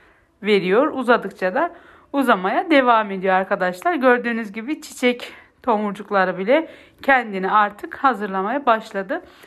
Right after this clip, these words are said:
Mum çiçeği ne zaman çiçek açar arkadaşlar? Mum çiçeği ilkbaharda başlar. Yaz aylarında kış girişine kadar çiçeklenmeye devam eder.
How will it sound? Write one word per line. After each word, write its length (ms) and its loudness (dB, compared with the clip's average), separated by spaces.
Mum 180 -2
çiçeği 380 -4
ne 80 2
zaman 300 2
çiçek 320 -8
açar 240 -4
arkadaşlar? 720 -2
Mum 240 2
çiçeği 440 -6
ilkbaharda 880 -2
başlar. 480 2
Yaz 440 2
aylarında 920 0
kış 440 -6
girişine 520 -6
kadar 360 2
çiçeklenmeye 880 -2
devam 420 2
eder. 360 -2